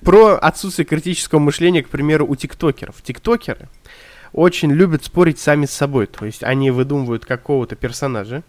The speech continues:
ненастоящего, находят. Например, ну, например, вот есть какой-то бизнесмен и какой-то быдлан, да,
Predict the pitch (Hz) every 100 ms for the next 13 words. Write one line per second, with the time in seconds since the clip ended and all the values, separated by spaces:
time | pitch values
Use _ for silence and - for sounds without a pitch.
0 | _ 143 147 - 156 151 147 156 151 151
1 | - 151 147 - - - - - - 123
2 | 147 147 165 151 143 - 131 160 117 123
3 | 156 170 156 147 143 139 147 160 - 135
4 | 127 131 123 113 185 240 254 - - -
5 | _ - 233 226 156 185 175 135 131 120
6 | 107 101 _ 110 127 156